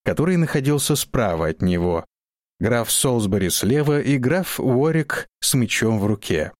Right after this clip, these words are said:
А в воскресенье двадцать пятого мая на церемонии в соборе святого Павла король, восседая на троне, принял корону от Йорка.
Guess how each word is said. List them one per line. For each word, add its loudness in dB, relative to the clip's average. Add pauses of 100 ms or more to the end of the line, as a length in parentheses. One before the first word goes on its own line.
(640)
А 0
в -2
воскресенье 0
двадцать -2
пятого -2
мая 2
на 2
церемонии 2
в -2
соборе 0
святого 0
Павла 0 (180)
король, 2
восседая 0
на 0
троне, 0 (120)
принял 2
корону 2
от -2
Йорка. -2